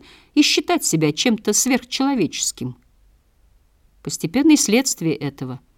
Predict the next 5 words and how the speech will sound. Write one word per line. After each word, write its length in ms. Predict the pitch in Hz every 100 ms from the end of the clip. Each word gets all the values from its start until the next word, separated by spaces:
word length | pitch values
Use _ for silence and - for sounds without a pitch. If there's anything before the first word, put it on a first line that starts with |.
| _ _ _ _ _
чувство 380 | - 247 - 156
безответственности, 1200 | 160 170 165 165 175 196 - 180 175 165 - 160 - _ _ _ _
исключительных 760 | 156 - 202 277 - 151 139 -
прав, 520 | 156 156 170 - - _ -
вера. 500 | 123 127 156 147